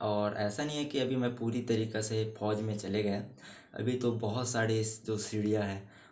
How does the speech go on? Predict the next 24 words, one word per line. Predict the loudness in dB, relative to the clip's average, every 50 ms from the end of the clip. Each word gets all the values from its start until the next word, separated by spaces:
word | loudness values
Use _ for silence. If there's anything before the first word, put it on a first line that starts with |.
| -8 -6
उसको | -4 -4 -2 -2 -2 -2
चढ़ना | -2 -2 -2 -2 -2 -4 -4
है, | -6 -10 -14 -18 -20 -20 -20 -20 -20 -20 -20 -10 -6
क्योंकि | -4 -2 0 2 2
अभी | 2 2 2 0
तो | 0 0 2 2 2 2 0 0 -4 -10 -10 -6 -4
रनिंग | 0 2 4 6 6 8 6 6
भी | 6 6
निकालना | 6 6 4 4 2 2 2 2
है, | 0 0
फिजिकल | -2 -2 -2 -2 -2 -2 0 0 0
निकालना | 0 0 -2 -2 0 0 2
है, | 2 0 0 -4 -8 -14 -20 -20 -20 -20 -20 -20 _ _ -6
मेडिकल | -4 -2 0 0 0 0 0 2 2
निकालना | 2 0 0 0 0 2 2 2
है, | 0 0
तब | 0 -2 0 2
जाके | 2 2 2 2 0 -2
कहीं | 0 0 2 2
ना | 2 0
कहीं | 0 0 2 2
ज्वाइनिंग | 2 4 2 2 2 0
लेटर | 0 0 0 0 2 2 4
आएगी। | 4 2 2 0 -2 -6